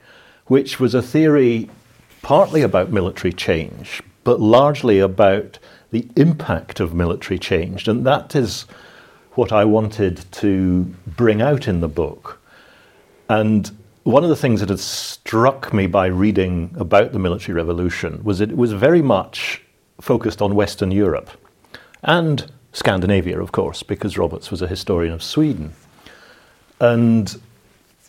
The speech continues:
Parker, in fact, in his book, The Military Revolution, said the wars on the eastern half of the great European plain were resistant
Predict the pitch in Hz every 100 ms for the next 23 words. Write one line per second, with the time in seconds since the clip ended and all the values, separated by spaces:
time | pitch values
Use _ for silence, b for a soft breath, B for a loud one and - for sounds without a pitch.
0 | - 151 160 147 113 107 - - 104 90
1 | 135 95 95 - 98 90 104 92 87 87
2 | 87 98 90 - 107 95 - B B 113
3 | 104 98 135 160 143 113 98 - 131 -
4 | - 110 101 120 95 82 98 92 85 101
5 | 113 110 98 90 98 87 85 - 101 92
6 | 85 - - b b b b b b -
7 | 95 101 107 101 101 104 147 - _ 117
8 | 113 143 147 - 87 78 -